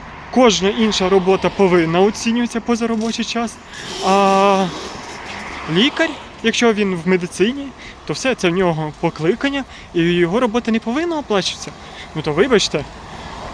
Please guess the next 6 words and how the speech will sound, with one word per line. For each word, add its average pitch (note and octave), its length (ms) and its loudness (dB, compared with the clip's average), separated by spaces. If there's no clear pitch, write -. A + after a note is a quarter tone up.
людина, G#3+ 400 6
яка A3 180 4
працює G#3+ 680 2
кур'єром G#3 440 4
на G3 60 6
Новій G#3 260 6